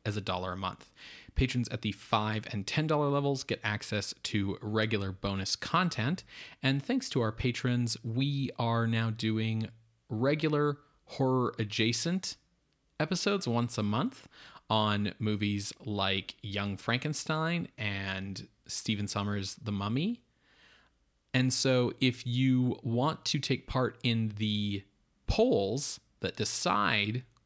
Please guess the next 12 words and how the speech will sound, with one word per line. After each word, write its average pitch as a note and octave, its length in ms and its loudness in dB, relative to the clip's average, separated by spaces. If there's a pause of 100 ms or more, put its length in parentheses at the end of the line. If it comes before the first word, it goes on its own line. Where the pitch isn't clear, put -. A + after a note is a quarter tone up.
(240)
which A2+ 300 0
movie G#2 220 0
we'll G2 160 -2
be G2 100 -4
doing G2 260 -2
each F#2+ 220 -6
month, G#2+ 300 -2 (400)
you G#2+ 100 0
need A2 140 2
to G2 80 -2
sign C#3+ 360 0
up B2+ 120 -2